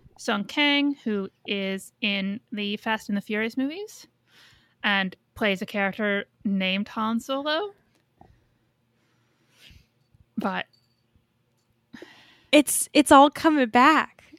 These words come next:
Speaker 2: Like, I love how just
Speaker 1: <laughs>
Speaker 2: all your worlds are colliding, you know,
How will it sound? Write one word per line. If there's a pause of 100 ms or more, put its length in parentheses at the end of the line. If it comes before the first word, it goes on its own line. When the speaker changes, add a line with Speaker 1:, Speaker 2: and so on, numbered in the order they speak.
(100)
Speaker 2:
Like,
I
love
how
just
Speaker 1:
<laughs>
Speaker 2:
all
your
worlds
are
colliding,
you
know,